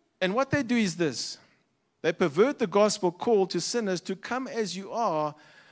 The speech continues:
by saying, "And you may stay as you are."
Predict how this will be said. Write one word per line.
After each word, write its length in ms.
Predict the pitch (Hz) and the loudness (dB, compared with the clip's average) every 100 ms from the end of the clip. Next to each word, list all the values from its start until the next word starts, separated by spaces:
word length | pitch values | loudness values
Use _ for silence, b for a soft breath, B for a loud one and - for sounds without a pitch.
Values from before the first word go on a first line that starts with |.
| B | B
by 140 | 160 | -2
saying, 760 | 170 - 269 254 170 160 156 156 165 | -2 -4 -4 -4 -4 -4 -6 -8 -10
"And 180 | 151 | -8
you 120 | 151 180 | -6 -6
may 380 | 160 156 147 147 | -4 -4 -8 -8
stay 460 | - - 208 214 | -8 -6 -8 -8
as 240 | 127 110 104 | -8 -10 -10
you 120 | 104 | -12
are." 280 | 92 - | -14 -18